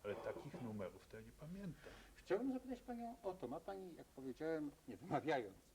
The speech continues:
Speaker 2: dwadzieścia lat doświadczeń w badaniu, mm, sposobu funkcjonowania, e, rozmaitych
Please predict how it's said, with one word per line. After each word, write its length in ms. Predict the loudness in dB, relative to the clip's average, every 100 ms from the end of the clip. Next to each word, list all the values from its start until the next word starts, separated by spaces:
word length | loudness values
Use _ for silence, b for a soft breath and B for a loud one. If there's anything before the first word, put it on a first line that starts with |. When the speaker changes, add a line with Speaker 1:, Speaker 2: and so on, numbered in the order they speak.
| -6
Speaker 2:
dwadzieścia 540 | -4 -2 -4 -6 -6
lat 200 | -2 -2 -4 -10
doświadczeń 880 | -8 -8 0 0 0 -8 -4 0 0 -2 -14 -16
w 60 |
badaniu, 1000 | 2 4 6 6 4 4 2 4 4 2 -2 -14
mm, 340 | -10 -10 -10 -14 -18 -20 -20
sposobu 540 | -16 -2 -2 0 -2 -2
funkcjonowania, 1400 | -6 0 0 0 -6 -2 0 0 0 0 0 0 4 4
e, 1200 | 2 -6 -20 -20 -14 -12 -10 -12 -18 -20 -12 0
rozmaitych 720 | 0 0 0 0 -2 -2 -4